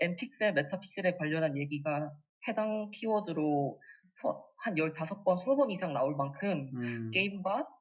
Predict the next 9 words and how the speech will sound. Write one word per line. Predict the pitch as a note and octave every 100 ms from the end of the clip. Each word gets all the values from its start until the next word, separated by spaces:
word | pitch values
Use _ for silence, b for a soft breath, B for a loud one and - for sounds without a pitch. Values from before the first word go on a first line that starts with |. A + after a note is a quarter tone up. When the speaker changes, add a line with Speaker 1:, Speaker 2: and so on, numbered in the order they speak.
| -
Speaker 1:
메타픽셀과, | C#3 C#3+ F3+ - - F3 E3+ G3 A3 -
메타픽셀을 | D3 C#3+ F3+ - E3
굉장히 | D#3+ D#3 D#3+
중요하게 | C#3+ D#3 E3+ E3+ D3+
보고 | D3
있다라고 | C#3+ - C3+ - - C#3+
Speaker 2:
음. | B2+
Speaker 1:
얘기를 | B2 B2
했습니다. | E3+ - -